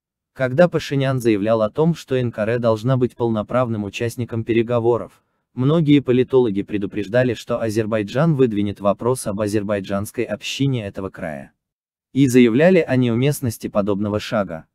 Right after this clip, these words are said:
Однако благодаря планомерным усилиям азербайджанской дипломатии попытки Пашиняна снять с повестки вопрос участия в переговорах азербайджанской общины потерпели крах. И ему пришлось сдаться. Более того,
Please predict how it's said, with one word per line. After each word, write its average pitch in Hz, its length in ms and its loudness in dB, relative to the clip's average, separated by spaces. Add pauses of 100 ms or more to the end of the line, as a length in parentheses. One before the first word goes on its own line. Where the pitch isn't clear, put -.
(120)
Однако 143 480 2
благодаря 120 500 2
планомерным 107 720 0
усилиям 156 580 2
азербайджанской 113 840 -2
дипломатии 110 640 0
попытки 147 500 -2
Пашиняна 123 600 -2
снять 151 320 -2
с - 60 -14
повестки 110 440 -2
вопрос 110 480 -2
участия 110 500 -4
в - 60 -12
переговорах 104 760 0
азербайджанской 101 880 -2
общины 139 520 -2
потерпели 98 540 -4
крах. - 420 -14 (1120)
И 127 80 0
ему 165 340 8
пришлось 151 440 4
сдаться. 95 580 -2 (800)
Более 135 420 4
того, 165 460 2